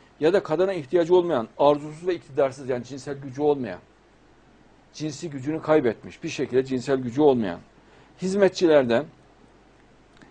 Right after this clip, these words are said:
ya da kadınların henüz mahrem yerlerini tanımayan, yani cinsel organını bilmeyen, kadınların cinsel organını bilmeyen çocuklardan başkasına göstermesinler. Kabul eder misin bu ayeti?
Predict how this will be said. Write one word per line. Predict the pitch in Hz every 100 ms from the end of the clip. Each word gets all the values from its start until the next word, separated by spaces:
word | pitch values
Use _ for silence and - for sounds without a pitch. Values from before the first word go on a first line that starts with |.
| - -
ya | 123 202
da | 202 135 151 156 - _ _ _ _ _ _
kadınların | - 165 170 190 202 254
henüz | 180 151 220 170
mahrem | 165 165 196 190
yerlerini | 165 165 196
tanımayan, | 160 190 170 123
yani | 139 139
cinsel | 139 147 170
organını | 165 143 156 160
bilmeyen, | 165 160 113 92
kadınların | 117 117 120 113 127
cinsel | 120 120 127
organını | 120 131 127 -
bilmeyen | 143 147 113 104 175 208 _ _ _ - _ _ _
çocuklardan | - 202 214 190 160 156 156
başkasına | 196 - 175 - 190 247
göstermesinler. | 175 151 - 139 107 95 - 87 87 - _ _ _ _ _ _ _ _ _ _ _ _ _ _ _ _ _ _ -
Kabul | 123 147
eder | 160 226
misin | 190 151
bu | 117
ayeti? | 101 95 -